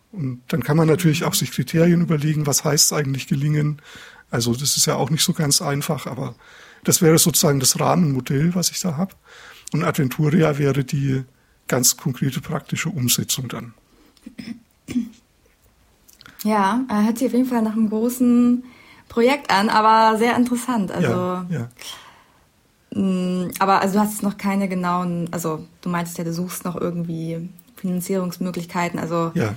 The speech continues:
Speaker 2: das ist
Speaker 1: ja.
Speaker 2: grad jetzt alles noch irgendwie in deinem Kopf, aber du suchst jetzt quasi noch jemanden, oder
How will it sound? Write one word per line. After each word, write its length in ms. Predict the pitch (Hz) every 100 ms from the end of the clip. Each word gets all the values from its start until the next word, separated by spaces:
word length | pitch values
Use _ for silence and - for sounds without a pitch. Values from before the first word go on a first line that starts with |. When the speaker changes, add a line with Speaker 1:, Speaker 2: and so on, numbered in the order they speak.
| -
Speaker 2:
das 100 | 175
ist 100 | 165
Speaker 1:
ja. 60 |
Speaker 2:
grad 160 | 131 202
jetzt 100 | 202
alles 200 | - 196
noch 140 | 196
irgendwie 200 | - 202
in 80 | 196
deinem 180 | 185 180
Kopf, 280 | - 247 -
aber 240 | 185 185
du 80 | 185
suchst 180 | 180 190
jetzt 120 | 196
quasi 240 | - 185 175
noch 100 | 180
jemanden, 720 | 175 180 180 175 175 170 170 -
oder 420 | 190 170 151 151